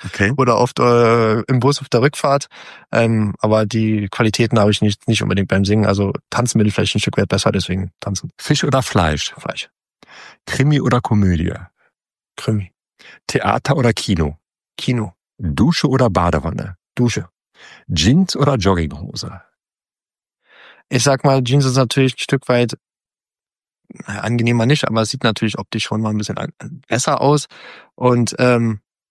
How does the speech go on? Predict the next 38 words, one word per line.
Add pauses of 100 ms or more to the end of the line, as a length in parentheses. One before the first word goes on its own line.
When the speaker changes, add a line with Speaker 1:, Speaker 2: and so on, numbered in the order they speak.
(140)
Speaker 2:
für
die
Arbeit
auch,
aber (300)
eigentlich
Jogginghose
ist
einfach
bequemer,
ist
entspannter.
Für,
für
mich
als
Sportler,
besonders
wenn
wir
mit
unserer, (540)
ähm,
Ausgehklamotte
kommen,
ist
die
Jogginghose
einfach
entspannter.
Deswegen
sage
ich
Jogginghose
auch
für
zu
Hause.